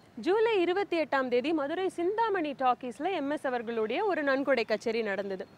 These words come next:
அதே வருடம் நவம்பர் மாதம் பதினேழாம் தேதி சென்னையில இருக்கிற மயிலை சங்கீத சபாவோட நிதிக்காக ஒரு கச்சேரி நடந்தது. இந்த கச்சேரி நடந்தது வந்து சென்னை மயிலாப்பூர்ல இருக்கிற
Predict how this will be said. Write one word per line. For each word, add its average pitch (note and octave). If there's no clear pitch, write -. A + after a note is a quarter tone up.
அதே G#4
வருடம் C#4
நவம்பர் G4
மாதம் D#4
பதினேழாம் D4+
தேதி A#3
சென்னையில F4+
இருக்கிற C4
மயிலை F#4+
சங்கீத F4
சபாவோட A3+
நிதிக்காக A#3+
ஒரு C#4+
கச்சேரி B3+
நடந்தது. G#3
இந்த E4+
கச்சேரி G#4
நடந்தது C#4+
வந்து B3+
சென்னை D4+
மயிலாப்பூர்ல C#4+
இருக்கிற C4+